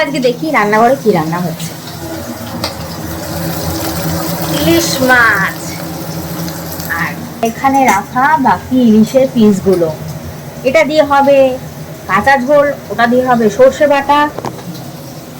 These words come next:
তো আজকে একদম জম্পেশ খাওয়া দাওয়া, তার কারণ আজকে জামাই ষষ্ঠী খাওয়া। তো আজকে সানডে, অরিন্দমের ছুটি, জামাই ষষ্ঠীর দিন তো ছুটি ছিল না, তো সেই জন্য আজকে ছুটির দিনে জমিয়ে জামাই ষষ্ঠীর খাওয়া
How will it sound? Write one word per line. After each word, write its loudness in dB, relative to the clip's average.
তো -8
আজকে 0
একদম -2
জম্পেশ 0
খাওয়া -2
দাওয়া, -2
তার 0
কারণ 0
আজকে -4
জামাই 2
ষষ্ঠী -6
খাওয়া। -10
তো -4
আজকে -2
সানডে, 0
অরিন্দমের 2
ছুটি, -6
জামাই 2
ষষ্ঠীর -10
দিন 0
তো -2
ছুটি -8
ছিল -2
না, -4
তো -10
সেই -2
জন্য 2
আজকে -8
ছুটির -6
দিনে -2
জমিয়ে 0
জামাই 0
ষষ্ঠীর -10
খাওয়া -2